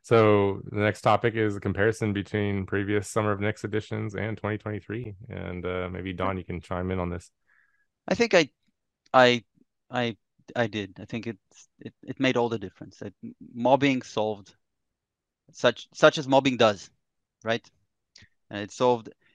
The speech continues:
Speaker 2: and especially with the, with, with, you know, the, the, the accentuation, what? Th-, these, uh, problems, these challenges are accented in, in, in such a program.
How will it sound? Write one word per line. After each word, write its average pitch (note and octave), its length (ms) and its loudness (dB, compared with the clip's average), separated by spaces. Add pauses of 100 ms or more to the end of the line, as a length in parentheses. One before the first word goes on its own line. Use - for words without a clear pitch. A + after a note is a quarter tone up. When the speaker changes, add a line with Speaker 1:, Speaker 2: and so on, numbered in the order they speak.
(240)
Speaker 2:
and A2+ 100 -8
especially F#3 580 4
with A#2 240 -4
the, G#2+ 140 -6 (320)
with, A2 160 -12 (160)
with, A2+ 140 -8 (320)
you A2 120 -16
know, G#2+ 120 -18
the, - 180 -16 (1120)
the, G2 500 -12
the G#2 200 -16 (640)
accentuation, C#3+ 1160 -4 (800)
what? C#3 140 -16 (460)
Th-, B2+ 140 -4
these, B2 260 0
uh, B2+ 380 0 (500)
problems, C3+ 400 0
these G#2+ 160 -10
challenges A#2+ 540 -6
are G#2 220 -8
accented C3 560 -8
in, A2 160 -8
in, G#2 360 -10 (140)
in A2+ 80 -14
such A#2 220 -6
a B2 40 -10
program. E3 460 -4